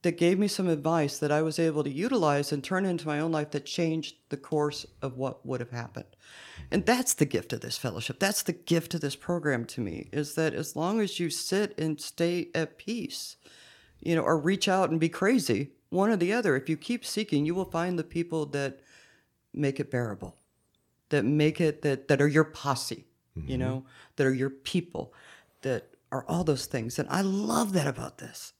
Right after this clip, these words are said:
Speaker 1: I love the fact that I have friends that I never wanted. You know, I have a <laughs> God that I really didn't want to connect with.
Speaker 2: <laughs>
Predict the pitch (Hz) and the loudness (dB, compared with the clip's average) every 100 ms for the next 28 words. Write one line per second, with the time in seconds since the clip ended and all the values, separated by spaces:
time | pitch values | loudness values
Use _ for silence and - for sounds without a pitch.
0 | - 175 190 175 165 180 190 190 165 - | -4 0 2 0 0 2 2 0 -4 -16
1 | - 165 170 165 165 160 165 180 160 170 | -6 -4 0 0 0 0 2 2 0 0
2 | 165 165 135 143 151 185 202 220 247 240 | 0 0 -2 -2 -4 -4 -4 -2 6 6
3 | 170 156 127 92 92 147 - - - - | 8 6 6 2 -2 -6 -14 -20 -20 -20
4 | _ 165 160 156 165 - 170 165 160 147 | _ 0 2 0 -2 0 2 2 0 -4
5 | - 185 208 262 196 147 131 127 143 165 | 2 6 12 12 12 10 8 4 -2 -4
6 | 170 302 214 160 131 131 120 131 107 107 | 8 12 12 12 10 6 4 2 0 2
7 | 127 131 160 - - - 127 - 151 - | 4 4 2 -6 -6 6 6 12 10 12
8 | 160 | 6